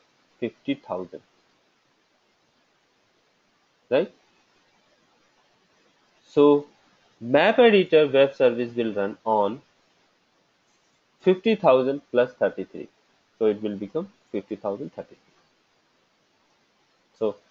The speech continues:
this is the reason and this is the story of this, right? But why this port? That is something very interested that we need to know, right?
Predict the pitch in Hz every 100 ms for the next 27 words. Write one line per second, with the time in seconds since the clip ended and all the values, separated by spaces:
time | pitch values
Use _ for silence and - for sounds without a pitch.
0 | _ 107 120 123 127 107 95 107 - _
1 | _ 95 95 95 98 95 107 104 92 73
2 | 67 57 - - _ _ _ _ _ -
3 | 92 95 _ _ _ _ 101 110 - _
4 | _ _ _ _ _ _ _ 110 123 151
5 | 180 196 - 180 190 185 _ _ 110 117
6 | 127 127 107 117 107 104 104 101 104 -
7 | 139 - _ _ - 104 98 101 98 -
8 | 95 85 - _ _ _ _ - 117